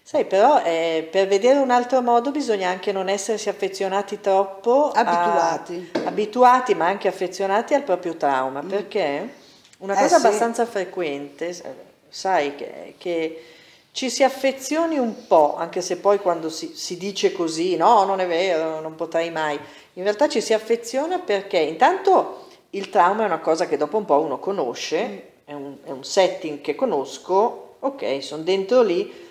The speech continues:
Speaker 1: per quanto sgradevole però è il mio. Ma poi qualche volta il trauma porta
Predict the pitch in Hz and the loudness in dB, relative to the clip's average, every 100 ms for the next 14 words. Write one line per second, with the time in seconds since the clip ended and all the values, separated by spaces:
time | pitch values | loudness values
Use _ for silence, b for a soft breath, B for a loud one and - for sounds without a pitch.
0 | _ 180 175 220 202 185 170 233 190 160 | _ -4 2 2 4 0 6 6 6 2
1 | 165 196 196 160 147 - - - 160 156 | 2 0 0 2 2 0 -6 -4 -4 -4
2 | 147 131 131 - B B B B - 180 | -6 -6 -10 -14 B B B B -2 -2
3 | 180 175 170 180 185 175 160 151 - - | 2 4 4 4 2 2 0 -2 -4 -10
4 | - _ _ _ _ _ _ _ b b | -20 _ _ _ _ _ _ _ b b
5 | b _ - 185 165 - 185 175 156 147 | b _ 6 6 6 2 4 6 6 4
6 | 143 - - 160 170 180 175 - 147 - | -2 -8 2 4 4 0 -4 -12 -12 -2
7 | 147 151 170 180 170 160 143 147 127 - | 0 0 -2 0 2 2 2 0 -2 -4